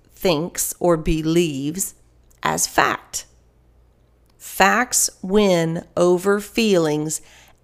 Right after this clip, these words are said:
every single time with the brain.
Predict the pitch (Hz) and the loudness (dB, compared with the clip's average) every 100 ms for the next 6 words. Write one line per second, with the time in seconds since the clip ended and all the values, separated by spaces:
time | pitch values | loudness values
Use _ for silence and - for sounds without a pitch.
0 | - 175 190 170 190 202 196 _ - - | 4 6 6 4 -2 -2 -6 _ -4 -2
1 | 190 180 170 165 165 - _ _ - 190 | 0 0 0 -2 -4 -10 _ _ -6 0
2 | 165 156 143 139 _ _ - 143 175 - | 0 0 -4 -8 _ _ -2 -2 -2 -8
3 | - 160 117 - - | -4 -2 -4 -6 -14